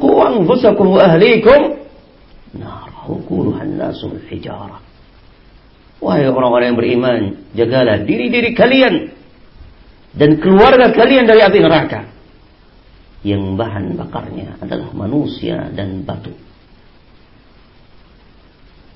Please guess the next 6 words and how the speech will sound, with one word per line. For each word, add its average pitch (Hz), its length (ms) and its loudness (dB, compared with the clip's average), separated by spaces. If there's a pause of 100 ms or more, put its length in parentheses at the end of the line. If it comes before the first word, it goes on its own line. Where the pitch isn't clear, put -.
(1400)
Kemudian 143 240 4
setelah 175 160 6
itu 202 240 2
beliau 180 240 6
menukilkan 180 800 0
hadis 170 640 -2